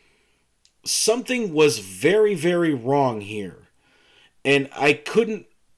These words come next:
put my hand on it. And I listened to it quite a few times to try to s-, figure out what it was. It's like James's vocals were off. It seemed like either the orchestra or Metallica was trying to play catch up with each other.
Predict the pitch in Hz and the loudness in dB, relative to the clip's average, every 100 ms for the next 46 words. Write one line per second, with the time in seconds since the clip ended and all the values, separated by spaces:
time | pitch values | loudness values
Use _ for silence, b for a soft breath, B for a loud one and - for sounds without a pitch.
0 | - - 214 214 175 165 160 170 160 127 | -16 0 4 6 4 0 0 0 2 0
1 | 120 131 147 185 208 190 - 185 160 143 | -2 0 0 2 0 -4 -4 -2 2 2
2 | - _ _ - - 165 226 240 240 233 | 0 _ _ -20 -12 -4 -2 0 -4 -6
3 | 226 - 220 185 107 85 - - b b | -8 -4 -2 -2 -4 -10 -14 -16 b b
4 | b b b b 170 - 190 175 - - | b b b b -8 -4 -2 -2 -4 -4
5 | 202 185 175 170 156 160 151 147 110 92 | -4 0 0 0 0 0 0 0 -2 -2
6 | 131 143 156 117 143 170 147 104 92 - | -6 -4 -4 -2 0 0 -2 -8 -6 4
7 | 214 214 208 190 196 196 190 190 190 185 | 4 4 -2 0 0 0 0 0 -2 -4
8 | - _ B B B B - - 190 190 | -10 _ B B B B -4 0 0 0
9 | 170 165 143 - _ 180 185 165 147 135 | 0 0 0 -4 _ -4 0 2 4 4
10 | 135 185 196 196 - 190 170 143 123 113 | 2 -2 0 -2 0 0 2 2 0 -4
11 | - 160 185 196 208 196 185 143 - 151 | -4 -2 0 0 2 2 2 0 -2 -6
12 | 156 143 139 160 - 160 170 196 175 185 | -2 -2 -2 -4 -4 -8 -4 -4 -4 -6
13 | 185 180 - 185 175 175 175 | -6 -6 -4 -2 -2 -2 -2